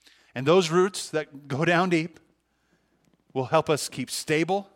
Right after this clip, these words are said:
find stability, and, and we will, it'll be a place where anxiety and worry cannot have a hold on us. Now hear me, I did not say they will not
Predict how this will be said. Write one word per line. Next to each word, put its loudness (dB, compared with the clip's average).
find -2
stability, -2
and, -4
and -4
we 0
will, 0
it'll 0
be 0
a -2
place -2
where -2
anxiety -4
and -8
worry -4
cannot 0
have -4
a -10
hold -6
on -10
us. -16
Now -6
hear -6
me, -2
I -4
did -6
not -2
say -4
they -6
will -8
not -10